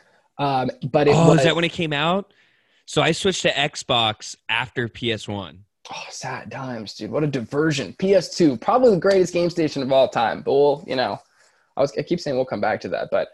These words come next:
Speaker 1: P S two, dude, had one of the longest runs in history. They just stopped making new games for P S two, like, last year or something like that. Uh,
Speaker 2: I think Xbox just had better games at that time 'cause it was, like, when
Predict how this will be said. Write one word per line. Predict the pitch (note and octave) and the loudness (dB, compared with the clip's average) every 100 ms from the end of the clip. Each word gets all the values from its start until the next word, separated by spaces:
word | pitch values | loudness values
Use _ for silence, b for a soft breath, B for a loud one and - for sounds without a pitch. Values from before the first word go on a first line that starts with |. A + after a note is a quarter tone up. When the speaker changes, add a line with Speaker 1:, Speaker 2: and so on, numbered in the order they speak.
| b - | b -2
Speaker 1:
P | A3 | 2
S | A3 G#3+ | 2 0
two, | G#3+ | -2
dude, | A3 A3+ A3 | 0 -2 -4
had | - E3+ D#3 | -4 -2 2
one | F3+ | 2
of | F#3 | 4
the | D3+ | 2
longest | C3+ D#3 F3+ F#3+ - | 2 0 2 0 0
runs | D#3+ D#3+ D#3 | 0 0 -2
in | C#3+ | -4
history. | D3 C#3+ C#3 | -6 -6 -6
They | A#2+ D#3 | -4 -4
just | D3 - F3+ G#3 - | -4 -2 -2 -2 -4
stopped | - F#3 F3+ | -2 0 -2
making | D#3+ D#3 D#3 C#3+ | -4 -6 -6 -6
new | C#3+ | -4
games | D3 D3 | -4 -6
for | - | -10
P | D#3 C#3 | -8 -8
S | - | -8
two, | - B2 | -10 -8
like, | G2+ - | -8 -8
last | G2+ B2+ B2+ - - | -8 -6 -6 -8 -16
year | G#2 G#2+ | -14 -14
or | F#2+ | -14
something | - E2 F2+ | -18 -18 -18
like | F2+ E2+ - | -18 -18 -18
that. | E2 F2 - _ _ _ _ _ _ | -16 -18 -20 _ _ _ _ _ _
Uh, | B2 | -8
Speaker 2:
I | A2 E2 E2 - | -6 -6 -10 -12
think | C3+ | -14
Xbox | - C3+ C3 | -10 -10 -10
just | B2+ A2+ | -14 -10
had | A#2 F#2+ | -10 -8
better | G2+ F#2+ | -8 -8
games | E2 G2 F#2 D2+ - - | -14 -14 -14 -16 -20 -14
at | G2 | -14
that | F2+ F2+ | -12 -14
time | - F2 C2 G2+ _ | -14 -16 -16 -20 _
'cause | - A#2 | -10 -6
it | |
was, | A#2+ | -4
like, | B2+ B2 | -4 -4
when | B2+ | -8